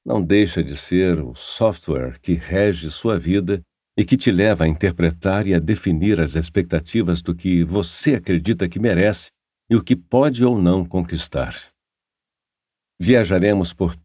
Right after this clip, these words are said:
trinta lições agrupadas em quatro partes. No início de cada uma, verá um desenho de um trevo que irá ganhando uma folha em cada um dos seguintes blocos,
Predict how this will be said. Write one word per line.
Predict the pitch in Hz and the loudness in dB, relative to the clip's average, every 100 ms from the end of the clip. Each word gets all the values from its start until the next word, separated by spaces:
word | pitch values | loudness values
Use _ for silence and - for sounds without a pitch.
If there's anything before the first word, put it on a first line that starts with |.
| _ | _
trinta | 120 165 - | 4 4 2
lições | 98 80 - 98 98 85 | 0 -2 -2 -2 0 0
agrupadas | 85 76 78 90 92 82 82 | 0 -2 0 2 2 0 -2
em | 73 | -4
quatro | - 90 87 82 | -2 -2 0 -2
partes. | 73 78 69 - 82 - - _ _ _ _ _ _ _ | -6 -4 -6 -8 -14 -14 -18 _ _ _ _ _ _ _
No | 131 | 2
início | 151 90 92 - 85 | 4 4 2 2 -2
de | 80 | -2
cada | - 120 101 85 | 0 0 2 2
uma, | 90 80 67 - _ - | 2 0 -2 -10 _ -6
verá | 85 104 92 101 | 0 2 4 4
um | 98 87 | 4 2
desenho | 87 87 90 104 87 | 2 0 0 2 2
de | 92 | 0
um | 87 | 0
trevo | 87 101 110 82 78 | 2 2 2 0 -4
que | 80 | -2
irá | 80 87 | 0 2
ganhando | 87 90 90 110 90 | 2 2 2 2 0
uma | 87 76 76 | 0 -2 -4
folha | - 113 135 123 113 104 - | -6 2 4 4 0 -2 -4
em | 92 | -6
cada | 85 101 101 90 | -2 0 2 2
um | 92 | 0
dos | 90 87 | 0 -2
seguintes | - 87 113 - | -2 0 0 -2
blocos, | 82 98 107 - - | 0 2 2 0 -10